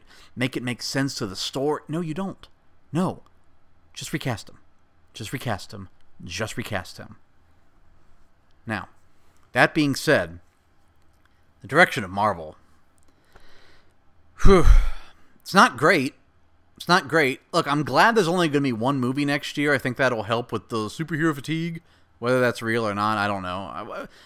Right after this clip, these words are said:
I, I'll get to that when we do our end of the year best of worst of movies. I, I, I have some thoughts on superhero fatigue, but this is not the place. But I happened to notice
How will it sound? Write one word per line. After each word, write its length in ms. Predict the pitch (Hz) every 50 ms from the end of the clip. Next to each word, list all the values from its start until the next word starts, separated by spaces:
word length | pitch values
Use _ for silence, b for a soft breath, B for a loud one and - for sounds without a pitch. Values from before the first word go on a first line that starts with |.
| B B
I, 120 | B - -
I'll 140 | - 294 277
get 160 | 254 330 -
to 100 | - 269
that 380 | 226 226 220 202 190 - - -
when 100 | 165 170
we 80 | 170 170
do 220 | 147 151 165 156
our 160 | 151 143 143
end 180 | - 139 139 139
of 80 | 131
the 80 | 123 123
year 260 | 113 113 113 117 113
best 520 | 110 107 113 107 - - 120 117 - - 120
of 80 | 101 98
worst 300 | 107 113 104 - - 104
of 80 | 87
movies. 440 | 92 101 98 95 87 90 85 82 -
I, 120 | - 120
I, 120 | 127 - 180
I 260 | 185 196 175 123 180
have 100 | 180 -
some 120 | - 117
thoughts 300 | - - 104 92 90 -
on 60 | 95 90
superhero 400 | - - 98 87 92 90 90 87
fatigue, 400 | 90 - - 92 92 90 92 104
but 160 | 98 95 -
this 380 | - 101 95 - 131 131 123 -
is 80 | 135
not 180 | 113 104 92 -
the 80 | - -
place. 400 | - - 104 95 92 - - - b b b b b b b b b b b b b b b b b b b b _ -
But 360 | 139 135 127 123 - - - _ _ _ _ _ _ _ _ _ _ _ _ _ _ _ _ _ _ _ _ _ _ _ _ _ _ _ _ _ _ _ _ -
I 80 | 131
happened 420 | 135 170 247 320 320 - 311 269 220
to 80 | 220
notice 760 | 190 175 165 160 151 135 131 143 143 - - - - - -